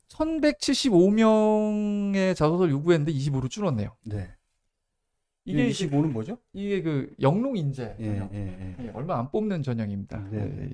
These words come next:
Speaker 1: 열-, 얼마 안 뽑는 전형에 사실상
Speaker 2: 음.
Speaker 1: 일반적인 종합 전형은 아니다. 예, 특별한 케이스의 종합 전형에서는 받는 경우가 있다.
Speaker 2: 그렇죠.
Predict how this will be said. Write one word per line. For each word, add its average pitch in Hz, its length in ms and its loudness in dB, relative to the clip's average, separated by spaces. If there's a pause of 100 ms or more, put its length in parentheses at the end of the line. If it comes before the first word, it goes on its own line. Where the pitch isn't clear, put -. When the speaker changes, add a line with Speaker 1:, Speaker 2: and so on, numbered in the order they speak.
Speaker 1:
열-, 127 300 -4
얼마 165 280 2
안 147 120 -2
뽑는 180 400 -4
전형에 170 680 -2 (840)
사실상 294 760 4 (160)
Speaker 2:
음. 98 260 -12
Speaker 1:
일반적인 262 960 2
종합 220 380 0
전형은 170 360 -2
아니다. 143 400 -8 (460)
예, 139 120 -6
특별한 311 540 6
케이스의 220 460 2
종합 160 320 -2
전형에서는 147 800 -2
받는 147 360 -4
경우가 127 260 -4
있다. - 260 -12 (800)
Speaker 2:
그렇죠. 104 280 -12